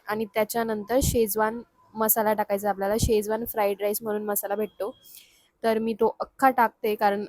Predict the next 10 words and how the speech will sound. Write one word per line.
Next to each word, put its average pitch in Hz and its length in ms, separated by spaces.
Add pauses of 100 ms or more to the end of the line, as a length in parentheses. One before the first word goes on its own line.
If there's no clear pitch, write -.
राईस 208 420
मी 214 360
बोलली 208 380
ना 220 100
तुम्हाला 208 340
already 208 340
की 226 100
जास्त 202 420
झालंय, 208 440 (460)
so 208 300